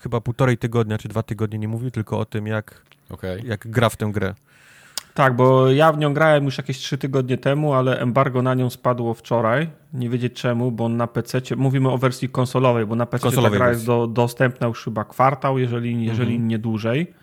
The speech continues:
Speaker 3: Ale ja w nią grałem, czekałem aż będzie na pececie, grałem na pececie, w związku z czym nie mogę o niej opowiadać odcinek wcześniej, a już wtedy byłem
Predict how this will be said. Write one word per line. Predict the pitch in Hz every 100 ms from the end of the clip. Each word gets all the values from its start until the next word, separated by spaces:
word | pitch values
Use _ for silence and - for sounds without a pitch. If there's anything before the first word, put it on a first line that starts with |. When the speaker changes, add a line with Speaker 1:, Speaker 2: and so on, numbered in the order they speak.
| _ - - - _ -
Speaker 3:
Ale | 117 123 123
ja | 123
w |
nią | 127 120
grałem, | 123 123 120 120 120
czekałem | 131 131 123
aż |
będzie | 117 120
na | 120
pececie, | 113 113 147 - 135
grałem | 127 127 123 120
na | 117
pececie, | 110 - 131 127
w |
związku | 117
z | 127
czym | 123
nie | 120
mogę | 123 123 120
o | 120
niej | 120
opowiadać | 123 123 120 -
odcinek | 123 - 131 123 -
wcześniej, | - 127 135 131
a | 127
już | 135
wtedy | - 139 131
byłem | 131 131 127 127 127